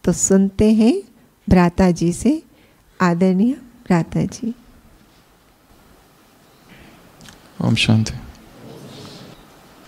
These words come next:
Speaker 2: किसी सुनसान रेगिस्तान में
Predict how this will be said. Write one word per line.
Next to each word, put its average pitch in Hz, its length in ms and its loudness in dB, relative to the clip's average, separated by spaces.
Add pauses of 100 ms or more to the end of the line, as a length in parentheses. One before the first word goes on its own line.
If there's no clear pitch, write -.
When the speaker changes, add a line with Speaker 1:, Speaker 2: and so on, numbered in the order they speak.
(480)
Speaker 2:
किसी 113 480 0 (2000)
सुनसान 110 920 4 (1900)
रेगिस्तान 110 720 2
में 107 340 -2